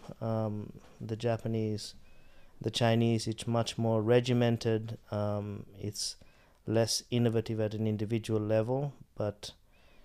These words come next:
it's successful because each person, uh, specializes much more to a greater degree, and you get gains from just everyone doing a smaller task, but more repetitively. Um, but it's not really the way forward, I think.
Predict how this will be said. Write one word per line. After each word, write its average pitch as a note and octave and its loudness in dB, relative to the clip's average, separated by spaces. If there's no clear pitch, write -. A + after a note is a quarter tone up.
it's - 2
successful B2 2
because A2 0
each A2+ -4
person, A2 0
uh, G#2+ -4
specializes G#2+ -4
much A2+ 0
more G2+ -4
to G#2+ -6
a G#2 -4
greater G#2+ 0
degree, G#2+ -2
and G#2+ -2
you G#2 -4
get G#2 -6
gains A2 2
from G#2 -4
just - -6
everyone G2+ -4
doing G2+ -6
a - -20
smaller G#2 -4
task, A2 -4
but - -12
more G#2 -2
repetitively. G2+ -6
Um, G#2+ 2
but A#2+ 4
it's C#3 0
not D3+ 8
really C3 8
the A2+ 4
way A2 4
forward, G#2 -2
I G#2 -6
think. A2 -6